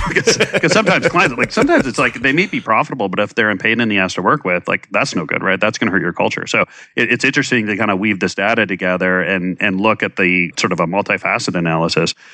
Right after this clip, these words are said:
'cause it actually, I think it gives you a more kind of holistic picture of really where do you want to go? Uh, 'cause you need to be profitable, but you also need to build a culture and you need to build a reputation around that and build, you know, customers that are actually gonna be promoters for you. So,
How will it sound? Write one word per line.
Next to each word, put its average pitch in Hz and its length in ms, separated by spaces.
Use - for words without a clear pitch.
'cause 127 140
it 120 80
actually, 113 280
I 98 40
think 101 180
it 98 100
gives 104 300
you 92 380
a 98 80
more 104 460
kind 104 160
of 85 80
holistic 95 360
picture - 240
of 90 160
really 143 280
where 120 400
do 110 120
you 101 100
want 92 220
to 92 80
go? 80 440
Uh, 90 80
'cause 85 220
you 92 80
need 123 160
to 123 80
be 104 100
profitable, 117 540
but 95 120
you 95 100
also 117 220
need 101 120
to 95 60
build 87 180
a 85 60
culture 110 580
and 92 100
you 98 80
need 98 160
to 90 60
build 120 420
a - 80
reputation 95 580
around 120 300
that 107 340
and 95 140
build, 92 340
you 98 80
know, 87 80
customers 104 420
that 92 120
are 92 100
actually 90 220
gonna 87 140
be 87 120
promoters 120 540
for 113 160
you. 104 240
So, 92 240